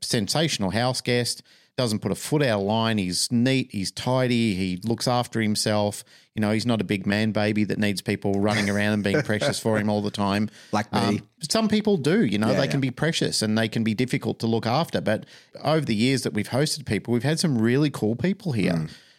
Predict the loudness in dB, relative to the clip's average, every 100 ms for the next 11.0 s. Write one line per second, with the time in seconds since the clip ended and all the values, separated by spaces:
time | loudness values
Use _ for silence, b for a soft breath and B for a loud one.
0 | B -4 -2 0 0 0 0 2 0 2
1 | 0 0 0 0 0 -2 -4 -4 0 0
2 | 0 0 0 0 -2 -2 0 0 0 2
3 | 2 2 2 2 0 -2 0 0 0 0
4 | 0 0 0 0 0 0 0 0 0 -4
5 | -2 -2 0 2 0 0 0 -2 0 2
6 | 2 2 -2 -2 -2 0 0 -2 -4 -4
7 | 0 0 0 0 0 0 0 -2 -2 -2
8 | -2 0 0 0 0 -2 0 -2 0 0
9 | 0 0 -2 -2 -4 0 0 0 0 2
10 | 2 2 0 -2 0 0 0 0 0 0